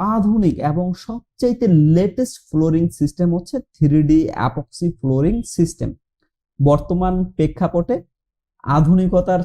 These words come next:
ছোঁয়ায় বাংলাদেশেও এই ধরনের থ্রি ডি ফ্লোরের টাইলসগুলো আমরা করে দিচ্ছি। আপনি চাইলে আপনার নিজ বাড়িতে এ ধরনের আধুনিক থ্রি ডি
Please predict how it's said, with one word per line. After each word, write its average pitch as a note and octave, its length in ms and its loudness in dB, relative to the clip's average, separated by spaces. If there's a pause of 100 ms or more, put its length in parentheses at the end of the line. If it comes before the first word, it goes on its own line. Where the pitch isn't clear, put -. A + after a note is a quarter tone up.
ছোঁয়ায় G#3 340 -2 (220)
বাংলাদেশেও C#3 640 -2 (300)
এই E3 140 4
ধরনের E3+ 320 4 (100)
থ্রি D3+ 200 0
ডি D3 80 2 (140)
ফ্লোরের C#3 360 -2 (100)
টাইলসগুলো B2 520 0 (140)
আমরা A#2 200 2 (180)
করে F#3+ 240 2
দিচ্ছি। A2+ 280 -2 (440)
আপনি B2 380 0 (180)
চাইলে C#3 320 0 (480)
আপনার A#2+ 320 0 (200)
নিজ F#3+ 240 2 (200)
বাড়িতে E3 340 0 (200)
এ - 20 2 (100)
ধরনের C3+ 340 0 (240)
আধুনিক F#3 360 0 (120)
থ্রি C#3 220 -2
ডি C#3 80 0